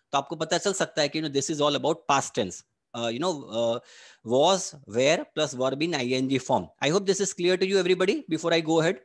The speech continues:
is this clear to you, first of all, what I am trying to say? Yes or no? पास्ट कंटीन्यूअस क्लियर है? पहले इतना बताओ, then I'll move on to past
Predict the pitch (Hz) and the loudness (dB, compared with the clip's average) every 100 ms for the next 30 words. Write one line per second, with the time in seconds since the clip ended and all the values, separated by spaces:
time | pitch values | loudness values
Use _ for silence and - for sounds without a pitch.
0 | _ _ 139 139 180 - 165 170 170 175 | _ _ -6 -2 -4 -2 -2 -2 0 -2
1 | 190 165 - 170 170 180 156 151 165 160 | -2 -4 -4 -6 -2 -2 0 0 0 0
2 | 147 151 165 156 160 170 - _ _ _ | 0 0 -2 -2 -2 -4 -8 _ _ _
3 | _ _ _ _ _ _ _ _ _ _ | _ _ _ _ _ _ _ _ _ _
4 | _ _ _ _ _ _ - 143 175 160 | _ _ _ _ _ _ -2 0 2 2
5 | 165 165 - _ _ _ _ _ _ _ | 0 -2 -10 _ _ _ _ _ _ _
6 | - 151 - 160 156 165 160 151 160 156 | 0 0 2 -2 -2 -4 -4 -2 0 0
7 | 165 160 156 170 - 160 151 143 123 151 | 0 0 0 -2 -2 -2 0 0 0 0
8 | 151 147 147 143 147 143 139 - | 0 0 -2 -2 -4 -2 -2 -2